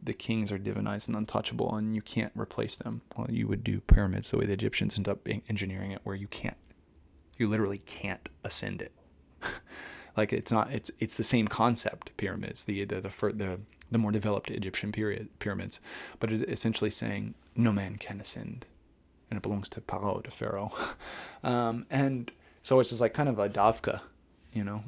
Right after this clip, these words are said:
and, uh, and there really was, you can look it up, like, you can look it up, there was a lot of tension between the Pharaoh, the dynastic succession of pharaohs, and the priesthood. A lot of problems there. You even see that in the Torah. Um, so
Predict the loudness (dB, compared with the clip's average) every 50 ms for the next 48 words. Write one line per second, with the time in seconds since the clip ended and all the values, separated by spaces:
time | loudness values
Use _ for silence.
0 | -8 -6 -4 -2 -2 -2 -2 -2 -4 -2 -2 0 2 6 6 6 6 6 4 2
1 | 2 0 -2 -4 -4 -6 -8 -8 -8 -8 -8 -6 -6 -4 -2 -2 -2 -2 -2 -4
2 | -4 -4 -4 -8 -8 -4 0 4 4 4 4 4 -2 -2 0 0 0 0 0 0
3 | -2 -4 -6 -6 -4 -4 -4 -4 -4 -4 -6 -6 -6 -6 -6 -6 -6 -6 -6 -8
4 | -10 -14 _ _ _ _ _ _ _ _ _ _ _ _ _ _ -10 -10 -8 -8
5 | -6 0 2 2 4 4 4 2 2 0 -2 -4 -4 -2 -2 -2 -2 -2 -4 -6
6 | -6 -6 -6 -8 -6 -4 -2 -2 -2 -2 -6 -8 -6 -4 -4 -2 -2 -4 -4 -4
7 | -6 -6 -4 -4 -4 -4 -6 -8 -8 -8 -8 -10 -12 -10 -8 -8 -8 -10 -10 -16
8 | _ -20 -20 -20 -20 -20 -20 -20 -20 -20 -20 -12 -4 -4 -4 -4 0 2 2 2
9 | 2 2 -4 -6 -8 -6 -6 -6 -6 -6 -6 -6 -2 -2 -2 0 -2 -2 -2 -2
10 | -4 -6 -8 -12 -4 0 0 0 0 0 -4 -10 _ _ -20 -20 -20 -20 -20 -20
11 | -20 -10 -2 2 2 4 4 2 0 -2 -6 -10 _ _ _ _ -6 0 6 10
12 | 10 10 10 8 4